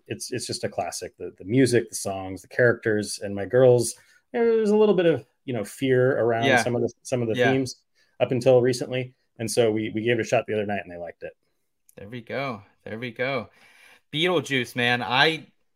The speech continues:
Speaker 2: I, I haven't done Beetlejuice. What, what, what do we got in Beetlejuice? And then what, what, what's your last movie there as well?
Speaker 1: So Be-, Beetlejuice, I, I, I can't just brush over it. It's one of my favorite movies of all time. Again, another Tim Burton. Um,
Speaker 2: Okay.
Speaker 1: you know, I got a
Speaker 2: Okay.
Speaker 1: little theme going here.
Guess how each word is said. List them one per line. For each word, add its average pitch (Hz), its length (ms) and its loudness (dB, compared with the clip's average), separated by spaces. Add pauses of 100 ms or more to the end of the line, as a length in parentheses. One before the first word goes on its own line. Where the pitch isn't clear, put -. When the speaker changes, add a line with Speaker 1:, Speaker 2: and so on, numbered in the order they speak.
(180)
Speaker 2:
I, 139 180 -6
I 151 160 6
haven't 208 220 0
done 175 200 0
Beetlejuice. 120 580 -2
What, 135 180 -6
what, 139 160 -8
what 143 160 0
do 160 40 0
we 170 80 -2
got 165 220 2
in 147 100 -8
Beetlejuice? 147 640 -4
And 135 140 -6
then 127 420 0 (200)
what, 135 160 -6
what, 139 160 -8
what's 147 180 0
your 143 120 0
last 143 240 0
movie 139 200 -8
there 135 180 -2
as 127 120 -10
well? 135 260 2
Speaker 1:
So - 180 -4
Be-, 165 120 10
Beetlejuice, 139 420 6
I, 113 220 2
I, 104 320 -6
I - 20 -4
can't 117 280 -2
just 101 180 -10
brush 107 240 0
over 98 200 2
it. 90 60 -8
It's - 120 -14
one 117 100 0
of 110 60 -2
my 95 100 -4
favorite 95 320 -6
movies 90 260 -8
of 87 80 -12
all 85 160 -6
time. 87 300 -12
Again, 117 260 4
another 110 260 0
Tim 107 220 -4
Burton. 90 380 -2 (420)
Um, 104 320 2
Speaker 2:
Okay. 143 360 0
Speaker 1:
you 98 60 -10
know, 95 100 -8
I 95 40 -4
got 101 140 0
a 101 40 0
Speaker 2:
Okay. 104 80 0
Speaker 1:
little 123 160 -2
theme 120 240 2
going 101 260 0
here. 95 280 -8